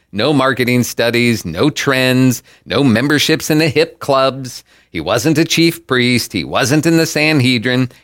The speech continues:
He didn't poll the people to see what they wanted. He just heard from God and did it. He stood out in the wilderness preaching repentance, and lo and behold, the people came. And they kept coming and repenting and turning their lives over to God.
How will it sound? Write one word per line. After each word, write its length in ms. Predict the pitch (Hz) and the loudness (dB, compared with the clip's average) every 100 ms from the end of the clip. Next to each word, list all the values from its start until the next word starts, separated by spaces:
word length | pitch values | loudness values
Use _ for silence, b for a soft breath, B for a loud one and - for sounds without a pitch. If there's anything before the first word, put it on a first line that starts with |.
| - | -12
He 100 | 85 | -12
didn't 400 | 73 127 180 - | -4 0 0 0
poll 240 | 165 180 | 0 2
the 80 | 180 | 0
people 300 | 175 170 185 | 0 0 0
to 100 | 180 | -2
see 180 | - 170 | 2 2
what 180 | 170 | 2
they 120 | 180 180 | 2 0
wanted. 680 | 117 127 127 135 131 120 b b b | 2 0 0 0 0 -2 b b b
He 140 | - 104 | -8 -4
just 220 | 104 - | -4 -4
heard 360 | - 139 170 | -2 0 0
from 160 | 151 185 | 0 0
God 460 | 131 117 117 120 - | 2 0 0 -2 -2
and 360 | 117 113 101 78 | -2 -2 -2 -2
did 180 | 113 | 0
it. 300 | 98 - - - _ _ _ | 0 -4 -10 -20 _ _ _
He 160 | - 73 | -12 -10
stood 380 | - - 143 | -10 -4 0
out 180 | 165 165 | 0 0
in 80 | 165 | 0
the 80 | 165 | 2
wilderness 480 | 139 127 131 127 - | 2 2 0 -2 -6
preaching 560 | - 113 143 - 190 | -10 -2 -2 0 2
repentance, 720 | 202 202 170 151 156 156 - - b b | 2 2 0 0 2 0 -2 -10 b b
and 200 | 87 87 | -6 -2
lo 200 | 110 151 | 2 2
and 160 | 151 | 2
behold, 540 | 135 113 123 127 127 110 | 2 2 2 2 2 0
the 100 | 95 | -6
people 480 | - 131 131 135 123 | -4 -4 -2 0 -2
came. 640 | - 120 113 90 76 71 b b | -4 -4 -2 -2 -4 -16 b b
And 180 | 151 | -2
they 120 | 175 185 | 0 -2
kept 360 | - 247 - | -2 -4 -6
coming 480 | - 151 113 87 67 _ b | -8 -4 -2 -4 -8 _ b
and 240 | 147 185 | -2 0
repenting 760 | 190 208 - 214 233 180 110 65 b b | 2 0 0 -2 0 0 -2 -4 b b
and 320 | - 180 196 | -2 0 0
turning 340 | - 175 190 175 | 0 0 2 2
their 160 | 175 | 2
lives 380 | 165 156 170 143 | 2 2 0 2
over 180 | 170 170 | 0 2
to 80 | 175 | 0
God. 640 | 139 175 190 131 82 - | -2 0 0 0 -4 -10